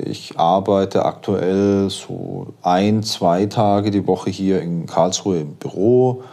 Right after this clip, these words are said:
und ansonsten arbeite ich halt bei mir zu Hause im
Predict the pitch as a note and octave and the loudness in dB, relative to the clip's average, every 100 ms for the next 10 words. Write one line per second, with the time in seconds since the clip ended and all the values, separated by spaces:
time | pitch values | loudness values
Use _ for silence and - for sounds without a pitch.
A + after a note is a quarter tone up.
0 | - - - - _ G#2+ F2 E2 D#2+ - | -20 -20 -20 -20 _ -4 -2 -2 -4 -4
1 | - - A2 G#2 G2 F2 G2 G2 G2+ - | -4 -2 0 0 0 0 2 0 -2 -4
2 | - F#2+ F#2 - - F2+ F2+ F#2 - F2 | -2 0 0 -4 -6 -2 0 -2 0 2
3 | F#2+ C#3 C3+ F#2 E2 | 4 2 0 -4 -4